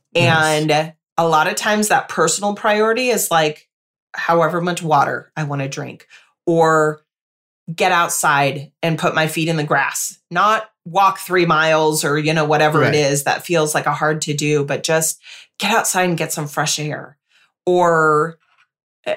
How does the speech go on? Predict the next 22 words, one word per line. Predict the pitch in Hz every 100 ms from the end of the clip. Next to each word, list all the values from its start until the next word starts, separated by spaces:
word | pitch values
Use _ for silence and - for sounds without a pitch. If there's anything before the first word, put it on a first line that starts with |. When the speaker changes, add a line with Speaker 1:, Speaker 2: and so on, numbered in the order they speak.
| -
Speaker 2:
you | 185 190
know, | 170 156
some | - 240 135 139
personal | - - - 220 226 - 240 247
thing | 247 214 214 247
that's | 220 185 -
important | 175 165 - 196 202 247 -
to | - 262
me | 269 294 320
that | 254
I | 190 -
always | 190 196 220 220
feel | - 196 190 196 190
like | 175 160 -
gets | 170 151 - -
sidelined | 254 294 311 202 156 135 175 320 - - _ _ _ _
because | 208 208 196
we | 196
put | 185 214
ourselves | 196 - 175 165
last | 156 156 - - - - _ _ _ _
Speaker 1:
Mm-hmm. | 135